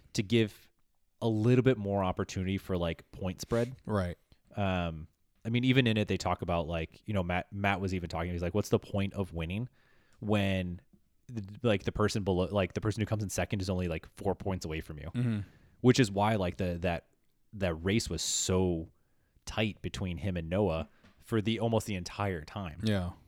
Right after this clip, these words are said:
Speaker 1: Uh, because the point spread was so close. So, anyway,
Speaker 2: Mm-hmm.
Speaker 1: um,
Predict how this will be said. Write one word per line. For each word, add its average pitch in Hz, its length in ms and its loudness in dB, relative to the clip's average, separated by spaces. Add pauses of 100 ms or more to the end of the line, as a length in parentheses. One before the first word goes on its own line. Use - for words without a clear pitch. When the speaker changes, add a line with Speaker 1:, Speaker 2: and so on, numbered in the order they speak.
(180)
Speaker 1:
Uh, 92 300 -4
because 156 240 4
the 151 80 6
point 151 240 2
spread 104 180 -2
was 90 140 -4
so - 540 -4
close. - 500 -8 (520)
So, 80 300 -4 (640)
anyway, 76 420 -2 (120)
Speaker 2:
Mm-hmm. - 920 -8
Speaker 1:
um, 107 200 0